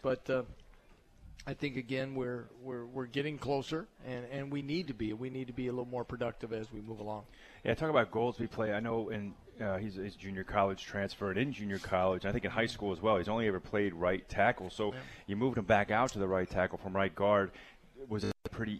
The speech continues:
Speaker 2: easy transition for him?
Speaker 1: Yeah, he's a natural tackle. We've, we, we kinda had to, you know,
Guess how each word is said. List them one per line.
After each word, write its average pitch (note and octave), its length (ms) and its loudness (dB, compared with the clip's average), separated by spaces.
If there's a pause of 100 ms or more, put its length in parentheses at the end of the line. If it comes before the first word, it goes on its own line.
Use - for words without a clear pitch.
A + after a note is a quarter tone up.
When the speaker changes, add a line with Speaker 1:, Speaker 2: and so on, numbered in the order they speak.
Speaker 2:
easy G#2 360 0
transition G#2 500 -2
for F#2+ 120 -2
him? B2 340 -2
Speaker 1:
Yeah, D#3 260 2
he's E3 240 0
a D3 60 2
natural A#2+ 420 -2
tackle. B2 580 -2 (160)
We've, C3 220 -2 (100)
we, B2+ 240 -4
we B2 280 -4
kinda B2+ 280 -4
had A#2+ 160 -4
to, A2+ 120 -2 (300)
you C3 140 -6
know, A2+ 220 -4